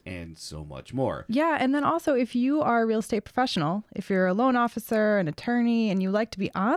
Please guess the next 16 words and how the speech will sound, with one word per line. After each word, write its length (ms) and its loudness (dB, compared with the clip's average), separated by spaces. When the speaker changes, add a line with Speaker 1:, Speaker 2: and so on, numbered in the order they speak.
Speaker 2:
the 60 0
podcast, 560 -4
we'd 60 -4
love 120 -4
to 80 -6
hear 80 -2
from 160 -6
you. 220 -4
Speaker 1:
Oh, 180 0
absolutely. 880 0
Uh, 140 4
yeah, 220 2
you 120 0
can 120 -4
actually, 400 -4
uh, 300 -2